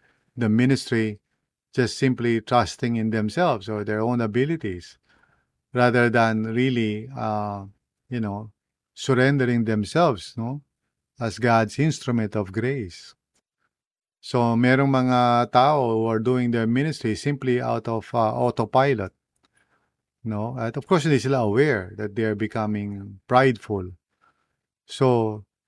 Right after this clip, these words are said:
sometimes God would rebuke that by allowing that person to experience failure sa ministry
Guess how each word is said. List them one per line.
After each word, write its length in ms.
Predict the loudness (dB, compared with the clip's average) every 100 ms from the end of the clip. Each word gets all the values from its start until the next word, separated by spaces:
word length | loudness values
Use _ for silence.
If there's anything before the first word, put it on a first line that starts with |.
| _ -4
sometimes 560 | 2 2 4 2 2
God 320 | 4 4 4
would 160 | 2 0
rebuke 480 | 0 0 2 2 2 -4
that 320 | -4 -4 -6 -10
by 400 | -4 -2 -2 -4
allowing 560 | 0 2 2 2 2
that 240 | 0 0 -2
person 480 | -4 -2 -4 -4 -2
to 80 | -4
experience 640 | -4 -6 -2 0 0 -4
failure 640 | -4 2 4 4 2 0 -4 _ _ _ _ _ _
sa 200 | -12 -4
ministry 680 | 0 2 0 -2 -4 -4 -4